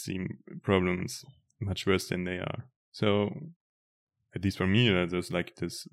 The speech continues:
<laughs> practice of just mentally, like, stepping out of myself one or two steps back, <laughs> looking at myself and thinking, "Man, it's not that bad. <laughs> Calm down."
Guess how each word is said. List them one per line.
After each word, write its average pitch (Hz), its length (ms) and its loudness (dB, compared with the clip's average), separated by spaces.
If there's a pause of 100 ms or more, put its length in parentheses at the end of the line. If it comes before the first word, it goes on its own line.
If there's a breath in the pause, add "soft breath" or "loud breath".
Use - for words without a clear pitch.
<laughs> - 160 -14
practice - 480 0
of 90 160 -2
just - 320 -2 (340 loud breath)
mentally, 107 560 6
like, 95 300 6 (240)
stepping 107 460 6
out 101 200 10
of 98 160 2
myself 95 500 6 (180)
one 98 340 6
or 95 100 0
two 104 180 4
steps - 300 0
back, 95 300 4 (120)
<laughs> - 140 -16
looking 107 360 4
at 101 100 4
myself 95 420 2
and 92 120 -2
thinking, 95 360 -2 (800 loud breath)
"Man, 98 540 8
it's - 220 -6
not 87 200 0
that 85 200 -4
bad. 80 240 -2 (120)
<laughs> - 100 -20
Calm 90 280 0
down." 90 320 0